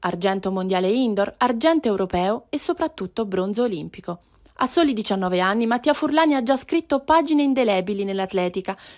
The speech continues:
consacrandosi come uno dei migliori giovani talenti del mondo.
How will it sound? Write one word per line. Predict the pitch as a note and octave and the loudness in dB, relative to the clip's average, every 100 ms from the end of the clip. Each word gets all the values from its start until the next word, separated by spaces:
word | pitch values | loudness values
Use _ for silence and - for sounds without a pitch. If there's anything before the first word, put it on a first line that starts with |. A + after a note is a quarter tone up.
| _ | _
consacrandosi | F#3 F3 A#3 A3+ E3 E3+ F#3 - - | -2 2 0 2 -6 -4 -8 -8 -10
come | - G#3 G3 | -2 2 4
uno | A#3 D4 | 4 4
dei | B3 | 4
migliori | A3 A#3+ G#3+ G#3 A3 | 0 0 0 0 -2
giovani | F#3 F3 A3+ B3+ | 0 2 2 0
talenti | B3+ F#3+ F3+ | 0 0 -2
del | A3 A#3+ | -2 -2
mondo. | F#3+ E3 E3 - | -2 -4 -8 -10